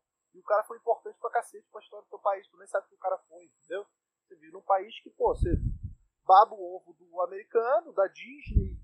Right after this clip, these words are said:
que eles falam dos pais fundadores, você sabe todos os pais fundadores americanos, mas tu não sabe quem foi Dom Pedro, Boni-, Bonifácio, é, Leopoldina, tu não sabe nada.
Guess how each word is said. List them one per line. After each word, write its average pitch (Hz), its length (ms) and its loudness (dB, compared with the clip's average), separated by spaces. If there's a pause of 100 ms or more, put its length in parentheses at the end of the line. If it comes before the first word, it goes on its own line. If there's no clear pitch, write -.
(180)
que 180 80 -10
eles 170 140 -16
falam 185 400 0 (360)
dos 165 140 -20 (200)
pais 190 300 6
fundadores, 185 300 -2
você 208 100 -10
sabe 254 220 0
todos 427 240 2
os - 100 -10
pais - 220 4
fundadores 185 520 -4
americanos, 165 540 -10 (320)
mas 175 140 -2
tu 190 80 -14
não - 80 -18
sabe 185 200 -4
quem 170 120 -20
foi 156 140 -20
Dom 143 240 -12
Pedro, 170 240 -12
Boni-, 156 220 -20 (220)
Bonifácio, 180 840 2 (400)
é, 147 280 -6
Leopoldina, 185 760 -8
tu - 60 -20
não 214 60 -20
sabe 349 200 -2
nada. 262 340 0